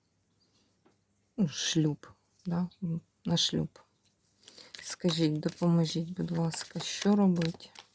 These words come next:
Та магію робила, це напад. До речі, не один раз вона вже робила, в минулому також. Це дуже сильна заздрість. Ну, тут треба розуміти: вона заздрить від глибокої якоїсь своєї,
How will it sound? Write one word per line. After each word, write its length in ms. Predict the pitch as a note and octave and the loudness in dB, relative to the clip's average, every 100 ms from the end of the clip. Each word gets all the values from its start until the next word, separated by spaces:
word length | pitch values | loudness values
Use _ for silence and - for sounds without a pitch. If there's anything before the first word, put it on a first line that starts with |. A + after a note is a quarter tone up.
| _ _ _ _ - | _ _ _ _ -16
Та 100 | - | -4
магію 520 | E3 E3+ G3+ F3 E3+ E3+ | 0 2 4 2 0 -2
робила, 520 | E3+ E3+ F3 E3+ E3+ | -4 -4 -2 -2 -4
це 160 | - E3+ | -2 0
напад. 600 | D#3+ E3+ F#3+ - - - _ _ - - - - | 2 2 0 -4 -10 -10 _ _ -20 -20 -20 -8
До 120 | G3+ | 0
речі, 360 | G#3+ B3+ - A#3+ | 2 4 4 8
не 200 | A3 A3 | 8 8
один 300 | G#3+ G#3+ G#3 | 8 8 8
раз 300 | F#3+ C#3+ - | 6 4 -2
вона 180 | E3 D#3+ | -4 -4
вже 280 | D3+ D3+ D#3+ | -4 -2 2
робила, 480 | E3 E3 A3 A3+ F3 | 2 2 2 2 2
в 220 | D#3+ D3+ | 0 -2
минулому 600 | F3 F3 F#3 F#3+ F3 E3+ | 0 2 4 4 4 0
також. 640 | - F#3 - F#3+ E3 - - - - - - | -4 -12 -12 -8 -2 -4 -4 -20 -20 -20 -10
Це 140 | - | -2
дуже 340 | E3 G3 C4+ G3+ | 2 4 4 2
сильна 480 | - A3 A3 G#3 | 4 6 6 6
заздрість. 840 | G3 F#3 D#3 D3 F#3+ F3+ - - - _ - - - - - - - _ _ _ _ - - _ _ | 4 4 2 -2 -6 -6 -8 -16 -20 _ -20 -20 -18 -20 -20 -20 -20 _ _ _ _ -20 -20 _ _
Ну, 80 | B3+ | 0
тут 200 | - - | 2 2
треба 360 | - A3+ G#3 G#3+ | 4 8 8 8
розуміти: 600 | G#3+ G3+ G#3+ E3 D3 F3+ | 4 4 6 6 4 4
вона 400 | F#3 A3 A#3 A3 | 6 6 6 6
заздрить 580 | F#3 A3+ G#3 G3 F#3+ F#3+ | 4 4 4 4 4 4
від 160 | F3+ | 4
глибокої 920 | F3+ F3+ F#3 F#3+ F#3+ - E3+ F3 E3+ | 4 4 4 2 0 0 2 4 4
якоїсь 400 | E3+ E3 F3+ E3+ | 2 0 0 0
своєї, 760 | - E3 E3+ E3+ F3 E3 E3 | 0 0 0 4 2 4 2